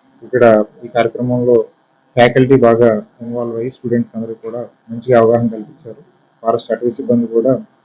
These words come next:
యాక్టివ్ రోల్ తీసుకుని ఇక్కడ మొక్కలు నాటడం, అలాగే కమింగ్ రైనీ సీజన్లో ఇక్కడ సీడ్ బాల్స్,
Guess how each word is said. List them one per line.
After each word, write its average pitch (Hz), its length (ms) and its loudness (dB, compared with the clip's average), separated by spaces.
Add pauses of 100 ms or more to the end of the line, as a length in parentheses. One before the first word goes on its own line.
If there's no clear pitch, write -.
యాక్టివ్ 120 300 -2
రోల్ 113 180 2
తీసుకుని 120 340 -16 (520)
ఇక్కడ 113 400 2
మొక్కలు 117 280 -4
నాటడం, 117 400 -2
అలాగే 123 300 4
కమింగ్ 127 500 2
రైనీ 131 240 6
సీజన్లో 117 520 -2 (560)
ఇక్కడ 117 420 4
సీడ్ 131 320 0
బాల్స్, 135 420 4